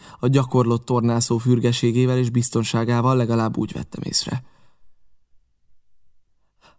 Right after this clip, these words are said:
"Le a kézzel, ha úgy tetszik, John Silver", szólt a másik.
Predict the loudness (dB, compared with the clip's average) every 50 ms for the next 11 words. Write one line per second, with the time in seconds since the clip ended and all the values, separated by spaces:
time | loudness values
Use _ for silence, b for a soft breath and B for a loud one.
0 | _ _ _ _ _ _ _ _ _ -4 -4 -2 0 0 0 0 0 0 0 2
1 | 2 0 -2 -4 -4 -2 -2 -2 -2 -4 -4 -6 -8 -6 -4 -4 -4 -2 0 0
2 | 0 0 0 0 -2 -2 -2 -2 -2 -2 -4 -6 -4 -4 -4 -4 -4 -4 -2 0
3 | 2 2 2 0 -2 -4 -6 -8 -12 -14 -20 -20 _